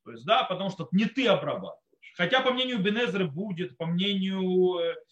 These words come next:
э, Тосфот Рид будет проблема. Ну, большая часть галахических авторитетов решили, что это не запрет Торы. Но запрет мудрецов-то есть. Что делать? Ответ очень простой. То есть, да, то есть, что предлагают галахические авторитеты?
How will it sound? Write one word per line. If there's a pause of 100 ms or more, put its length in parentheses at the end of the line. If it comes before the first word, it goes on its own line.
(300)
э,
Тосфот
Рид
будет
проблема.
Ну, (100)
большая
часть
галахических
авторитетов
решили,
что
это
не
запрет
Торы. (200)
Но
запрет
мудрецов-то
есть. (2000)
Что
делать? (720)
Ответ
очень
простой. (160)
То
есть,
да,
то
есть,
что
предлагают
галахические
авторитеты?